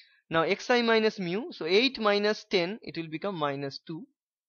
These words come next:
nine minus ten minus one, ten minus ten is zero, eleven minus one and twelve minus ten is two. Now the square values for that, it will be four, it will be one, zero, one and four. So if we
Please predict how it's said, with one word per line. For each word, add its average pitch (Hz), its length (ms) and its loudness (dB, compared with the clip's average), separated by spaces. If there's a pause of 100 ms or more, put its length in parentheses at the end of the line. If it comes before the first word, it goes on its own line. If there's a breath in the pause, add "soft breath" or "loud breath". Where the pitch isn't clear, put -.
(680 soft breath)
nine 240 300 6
minus 220 320 4
ten 196 220 0
minus 147 360 -2
one, 139 420 -8 (160)
ten 185 220 -4
minus 165 300 -2
ten 147 180 -6
is 135 160 -10
zero, 202 400 -2
eleven 160 320 -4
minus 151 300 -2
one 151 320 -2
and 147 300 -6
twelve 165 220 -4
minus 147 340 -6
ten 156 180 -6
is 220 220 -14
two. 208 240 -2 (640 loud breath)
Now 185 220 4
the 185 120 0
square 240 380 6
values 240 300 6
for 220 160 4
that, 202 220 2
it 190 120 -10
will 190 120 -6
be 175 100 -8
four, 202 320 2
it 170 100 -2
will 165 120 -4
be 156 80 -6
one, 185 320 0
zero, 170 520 -4
one 156 300 2
and 143 240 -6 (100)
four. 143 220 -4 (1080)
So 180 100 -4
if 180 140 -2
we 190 260 -6